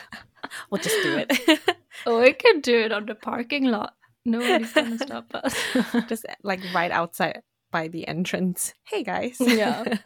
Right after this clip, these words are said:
Speaker 1: <laughs>
Speaker 2: No, I think it would be ama-, I mean, first of all, it would be amazing to attend it. I would be
Speaker 1: Mm-hmm.
Speaker 2: really interested to see everybody's faces, and hopefully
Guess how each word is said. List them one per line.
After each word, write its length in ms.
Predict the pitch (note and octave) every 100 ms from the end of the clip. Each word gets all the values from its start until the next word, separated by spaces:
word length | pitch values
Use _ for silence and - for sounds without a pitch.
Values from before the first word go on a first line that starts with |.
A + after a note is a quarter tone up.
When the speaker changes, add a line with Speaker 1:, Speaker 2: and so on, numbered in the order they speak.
| _ _ _ - -
Speaker 1:
<laughs> 640 | B4 A#4 - - G3+ -
Speaker 2:
No, 140 | A#3 G#3+
I 120 | A3
think 200 | B3 B3
it 80 | A3+
would 200 | A3+ A3+ _
be 320 | A3 G3+ - _ -
ama-, 200 | A3 G#3 -
I 100 | G#3+
mean, 200 | A3 G#3
first 280 | G#3 A3 A3
of 80 | G3+
all, 140 | G#3
it 80 | G3
would 160 | G#3 G#3+
be 100 | G3
amazing 480 | G3+ F#3+ G3+ G#3 G3+
to 480 | G#3 G3+ G3+ G#3 A3 _ -
attend 460 | A3+ - C#4 A#3+ A3
it. 400 | G#3 A#3 C4 - _ _ _ -
I 380 | A3+ G#3 G#3 G3+
would 140 | G3+ F3+
be 100 | G3
Speaker 1:
Mm-hmm. 60 |
Speaker 2:
really 220 | A3+ C#4 A3+
interested 500 | G#3 G3 - - -
to 120 | G#3
see 220 | - G#3+
everybody's 680 | G3 G3 G#3 - - - - _ _ _ _ _
faces, 720 | - A#3+ A#3 A3 A3 A#3 - -
and 140 | G3+
hopefully 580 | G#3 G#3 - G3 G3